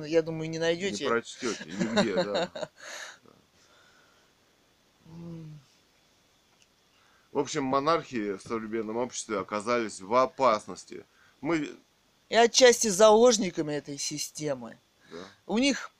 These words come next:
Speaker 1: партии в парламенте,
Speaker 2: Да.
Speaker 1: у них эти премьер-министры,
Speaker 2: Да.
Speaker 1: у них там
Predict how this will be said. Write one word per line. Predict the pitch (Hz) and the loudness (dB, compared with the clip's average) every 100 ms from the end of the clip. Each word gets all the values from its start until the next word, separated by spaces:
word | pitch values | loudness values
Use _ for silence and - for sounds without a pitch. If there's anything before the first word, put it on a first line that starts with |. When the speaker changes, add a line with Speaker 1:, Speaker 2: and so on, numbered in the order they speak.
| _ - | _ 6
Speaker 1:
партии | 233 233 - 208 196 | 8 6 2 -2 0
в | 190 | 0
парламенте, | - 175 180 175 170 151 160 | 4 8 8 8 4 -4 -6
Speaker 2:
Да. | |
Speaker 1:
у | 196 | -4
них | 220 | -4
эти | 185 143 | -6 -10
премьер-министры, | 131 147 156 160 170 190 214 214 - 170 165 147 _ - - - - - | -10 -4 2 2 2 -2 0 -2 -2 -2 -2 -4 _ -20 -20 -18 -18 -18
Speaker 2:
Да. | 165 175 | -10 -4
Speaker 1:
у | |
них | 214 240 190 - | 0 -2 -4 0
там | 170 156 156 151 143 143 | 2 2 -4 -12 -14 -18